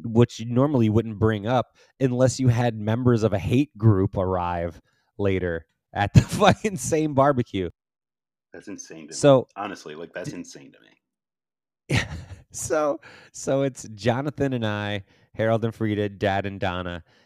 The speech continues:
Speaker 1: and how many people is that so far? Two, four, six, eight. Okay, so maybe there was ten people there. Um, and then my dad's wife's twin sister shows up, and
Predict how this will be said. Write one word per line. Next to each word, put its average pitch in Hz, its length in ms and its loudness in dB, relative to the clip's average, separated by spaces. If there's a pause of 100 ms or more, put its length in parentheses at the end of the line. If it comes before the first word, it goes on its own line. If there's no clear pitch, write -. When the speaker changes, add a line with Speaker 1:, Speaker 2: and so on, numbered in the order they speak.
(180)
Speaker 1:
and 98 680 -2 (140)
how 123 100 -8
many 139 160 -6
people 110 300 -8
is 85 100 -10
that 82 160 -10
so 87 140 -12
far? 82 400 -12
Two, 104 160 -8
four, 98 180 -6
six, - 360 -10
eight. 95 260 -4
Okay, 135 180 -2
so 131 100 -8
maybe 160 200 -4
there 156 100 4
was 147 120 2
ten 135 180 -6
people 127 240 -4
there. 85 180 -6 (580)
Um, 101 580 0 (440)
and 127 220 -2
then 123 480 0 (800)
my 110 160 -2
dad's 120 420 -2
wife's 120 1040 -2
twin 135 380 0
sister 131 420 -6
shows 90 400 -4
up, 85 220 -6 (1500)
and 117 640 -6